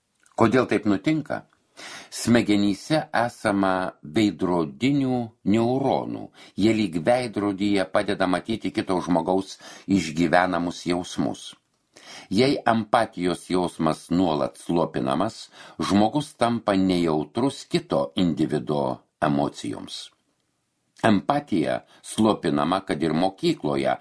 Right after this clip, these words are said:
kur svarbiausių dalykų dažnai tapę mokymosi rezultatai, lenktyniavimas.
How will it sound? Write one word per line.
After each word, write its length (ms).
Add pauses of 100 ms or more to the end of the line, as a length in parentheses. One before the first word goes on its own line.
(260)
kur 200
svarbiausių 720
dalykų 420
dažnai 680 (420)
tapę 380
mokymosi 880
rezultatai, 960 (220)
lenktyniavimas. 1120